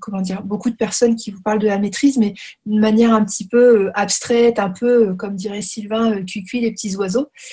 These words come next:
Euh, là, on fait comme d'habitude, euh, avec nous, c'est-à-dire on, on rentre dans le détail du concret, du pratico-pratique,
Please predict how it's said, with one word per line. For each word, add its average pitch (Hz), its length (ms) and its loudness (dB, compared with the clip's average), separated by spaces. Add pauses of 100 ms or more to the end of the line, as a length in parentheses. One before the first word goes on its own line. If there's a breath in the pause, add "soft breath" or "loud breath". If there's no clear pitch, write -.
(260 loud breath)
Euh, 196 460 0
là, 240 220 4
on 233 200 4
fait 233 260 -4
comme 294 200 0
d'habitude, 233 760 0
euh, 196 460 -6
avec 202 380 -4
nous, 285 80 0
c'est-à-dire 240 500 0
on, 220 160 -2
on 208 140 -2
rentre 269 240 2
dans 240 120 4
le 208 80 4
détail 226 560 2 (340 loud breath)
du 208 180 0
concret, 254 500 2
du 220 140 -6
pratico-pratique, 233 1120 -6